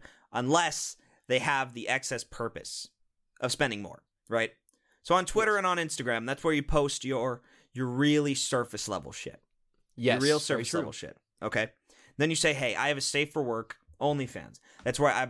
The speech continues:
Speaker 1: I post more of my photo shoots, you know. Uh, you only see four pictures. I, I'm holding up three. <laughs> You only see four pictures on, on Twitter, right? That, that's all you get. Or you only see one picture in an Instagram album.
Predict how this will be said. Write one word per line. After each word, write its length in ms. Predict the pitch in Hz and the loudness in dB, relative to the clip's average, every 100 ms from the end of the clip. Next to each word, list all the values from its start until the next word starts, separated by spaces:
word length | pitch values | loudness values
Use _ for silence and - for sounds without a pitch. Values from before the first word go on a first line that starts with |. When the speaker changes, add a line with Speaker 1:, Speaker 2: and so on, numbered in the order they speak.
| - | -2
Speaker 1:
I 120 | 127 | -2
post 320 | 135 123 - | -2 -6 -4
more 300 | 127 196 190 | 2 4 4
of 80 | 160 | 2
my 140 | 147 | -2
photo 340 | 120 147 127 101 | 0 0 0 -4
shoots, 320 | - - - | -10 -16 -10
you 60 | 117 | -8
know. 140 | 101 - - 156 - 127 | -8 -12 -20 -10 -2 0
Uh, 40 | |
you 160 | 151 185 | 2 2
only 200 | 190 170 | 2 0
see 180 | - 139 | 0 -2
four 340 | - 214 240 | 4 4 4
pictures. 600 | - 151 - 127 113 - - - _ _ _ | 0 -6 -4 -2 -4 -6 -14 -20 _ _ _
I, 200 | 76 127 - | 0 0 2
I'm 160 | 127 127 | 0 2
holding 260 | 156 151 | 2 2
up 100 | 135 | -2
three. 460 | - 135 131 113 - | -6 -2 0 0 2
<laughs> 40 | - | 2
You 220 | 285 285 | 4 4
only 240 | 277 269 | 4 2
see 180 | 269 269 | 2 0
four 320 | 247 262 262 | 0 2 2
pictures 720 | - - 220 220 175 180 - - 226 277 262 226 - | 2 -2 -2 -2 -2 -2 -4 -10 -14 -12 -10 -10 0
on, 220 | 170 170 | 2 2
on 240 | - 180 160 | 2 0 2
Twitter, 340 | 302 220 113 | 2 2 2
right? 240 | 143 165 | 2 2
That, 200 | 131 143 | 0 0
that's 220 | 143 156 175 | 0 0 2
all 100 | 165 | 0
you 100 | 151 | 2
get. 200 | 170 - - | 0 -2 -2
Or 80 | 180 | 0
you 60 | 185 | 0
only 140 | 180 | 0
see 160 | - 156 | -2 2
one 420 | 175 226 185 143 - | 2 0 -2 -12 0
picture 300 | 160 - 139 | 0 0 -2
in 80 | 131 | 0
an 60 | |
Instagram 520 | 180 185 143 120 107 87 | 0 0 -2 0 -2 -4
album. 300 | 69 - | -12 -16